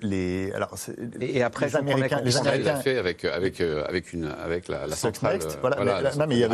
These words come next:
Speaker 3: centrale
Speaker 1: aussi
Speaker 3: iranienne.
Speaker 1: les, les, les Américains et les Israéliens ont essayé d'affaiblir le programme nucléaire iranien en
Speaker 3: Tout à fait.
Speaker 1: faisant une, un, un virus.
Speaker 2: Bon.
Speaker 1: D'accord ?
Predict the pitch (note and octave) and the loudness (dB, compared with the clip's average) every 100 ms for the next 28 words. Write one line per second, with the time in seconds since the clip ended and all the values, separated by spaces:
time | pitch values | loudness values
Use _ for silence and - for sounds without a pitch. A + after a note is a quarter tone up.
0 | A#2+ B2 F3 C3+ A#2+ A2+ G#2+ G2+ G2 A2 | 2 2 2 2 2 4 2 2 2 2
1 | G#2+ G#2 A#2 G2 F#2+ F#2+ F#2+ G2 B2 E3+ | 2 2 2 2 0 0 2 4 4 2
2 | A2+ G#2 A2+ G#2+ G2+ G#2+ G#2+ A2+ F2+ G#2 | 2 2 2 2 2 0 2 0 2 0
3 | G2 G2+ G2 - G2+ G2+ A#2 F2+ F#2 G#2+ | 2 0 -2 2 2 4 2 -2 0 0
4 | E3+ - G2 F#2 G#2 D3 F3 - G#2+ F#2+ | 0 0 -2 0 2 2 0 -6 -4 -2
5 | F#2+ F#2 G2 G2+ E2 - - - - - | -2 -2 0 0 -2 -8 -16 -4 -2 2
6 | B2 | 0